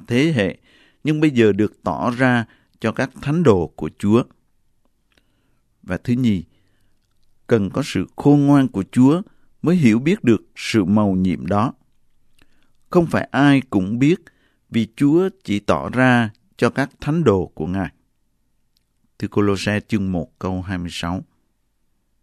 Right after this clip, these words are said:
Trong Chúa Cứu Thế, chẳng những chúng ta được cứu, được tha tội, được khôn ngoan, mà còn được thừa kế nữa. Được làm người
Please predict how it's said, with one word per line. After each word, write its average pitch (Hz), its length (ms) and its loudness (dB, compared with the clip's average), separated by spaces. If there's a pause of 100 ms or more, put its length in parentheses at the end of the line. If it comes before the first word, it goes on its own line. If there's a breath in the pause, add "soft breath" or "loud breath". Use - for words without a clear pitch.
(1080)
Trong 120 260 2
Chúa 127 180 4
Cứu 143 180 -2
Thế, 127 320 -4 (640)
chẳng 113 160 4
những 143 180 4
chúng 170 160 -4
ta 160 120 0
được 113 320 -2
cứu, 160 300 4 (360)
được 113 260 -2
tha 156 300 0
tội, 92 260 2 (420)
được 113 220 -2
khôn 151 320 2
ngoan, 151 260 4 (500)
mà 104 160 -4
còn 104 240 -2
được 101 300 -4 (140)
thừa 104 260 0
kế 117 280 0
nữa. 104 260 0 (1500)
Được 113 220 4
làm 113 220 4
người 107 300 4